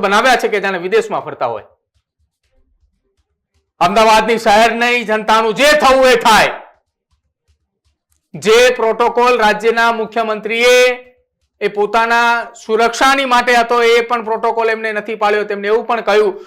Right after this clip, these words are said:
કે જ્યારે મારો કોન્વે નીકળતો હોય ત્યારે કોઈ ટ્રાફિકને ડાયવર્ટ નહીં કરવાનું, કોઈ ટ્રાફિક નહીં ઊભું રાખવાનું, કોન્વેની પહેલી ગાડી આવે ત્યારે તમે એ કરજો.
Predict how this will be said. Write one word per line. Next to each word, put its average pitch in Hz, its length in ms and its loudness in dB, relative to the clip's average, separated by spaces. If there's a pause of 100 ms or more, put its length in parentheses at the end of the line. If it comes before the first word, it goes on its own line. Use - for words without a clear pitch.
(160)
કે 214 80 0 (100)
જ્યારે 202 240 0 (200)
મારો 302 260 4 (100)
કોન્વે 262 380 2
નીકળતો 240 460 0
હોય 226 180 2
ત્યારે 220 300 0
કોઈ 233 160 4
ટ્રાફિકને 220 500 -2
ડાયવર્ટ 214 400 0
નહીં 220 160 -4
કરવાનું, 214 420 -2
કોઈ 214 140 0
ટ્રાફિક 208 340 -2
નહીં 220 160 -2
ઊભું 214 240 -2
રાખવાનું, 214 400 -2 (300)
કોન્વેની 240 440 0
પહેલી 294 340 2
ગાડી 262 260 2
આવે 247 240 4
ત્યારે 233 240 2
તમે 226 180 -2 (760)
એ 175 160 -6
કરજો. 214 300 2